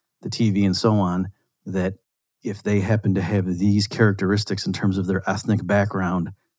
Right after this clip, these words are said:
that they are guilty of the worst sins of humanity, that actually gets under people's skin and starts to make them feel bad about themselves. Imagine that, okay? And again,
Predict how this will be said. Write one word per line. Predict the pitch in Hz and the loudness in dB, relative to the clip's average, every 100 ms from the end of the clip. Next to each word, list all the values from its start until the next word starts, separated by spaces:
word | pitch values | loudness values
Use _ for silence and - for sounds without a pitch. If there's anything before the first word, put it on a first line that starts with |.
| _ | _
that | 98 98 | -8 -2
they | 104 | 0
are | 98 98 | 0 -2
guilty | 104 110 110 107 104 95 90 - _ | -2 2 2 2 -2 -2 -4 -10 _
of | - 95 | -8 -4
the | 95 | -2
worst | 101 98 - | 0 -2 0
sins | 113 101 | 2 2
of | 95 | 2
humanity, | - 107 110 95 90 95 110 _ _ _ | 2 4 6 4 2 -4 -6 _ _ _
that | - 113 | 2 4
actually | 123 - 110 104 95 - | 4 2 2 2 0 0
gets | 123 | 0
under | 120 113 | 2 2
people's | 120 104 - | 2 0 -2
skin | - 98 | 0 0
and | 90 90 | 0 -4
starts | - 107 | -2 -2
to | - | 0
make | 104 101 | -2 0
them | 98 | -2
feel | 92 104 | 0 0
bad | 104 98 | 2 0
about | 92 85 | 0 -4
themselves. | 85 - 80 - - - | -8 -8 -8 -10 -16 -6
Imagine | 104 107 101 95 | 0 2 2 0
that, | 85 - - - | -4 -8 -18 -14
okay? | 120 101 104 | -6 -2 -2
And | 92 | -2
again, | 98 110 98 95 | -2 2 4 2